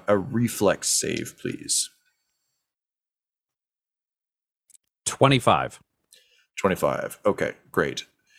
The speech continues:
Speaker 1: So, um, you're able to mostly get out of the way of this. Uh, you will still take half damage.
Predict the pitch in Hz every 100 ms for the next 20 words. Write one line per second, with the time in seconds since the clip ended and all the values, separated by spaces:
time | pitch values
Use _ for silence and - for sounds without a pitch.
0 | - - - - 135 131 123 123 - 117
1 | 113 113 127 127 131 131 143 135 - 131
2 | 127 123 120 113 117 113 113 113 113 104
3 | 95 90 87 85 85 123 131 - - 92
4 | 85 82 82 85 85 85 - 92 - 95
5 | 80 - - 98 - 82 82 95 127 -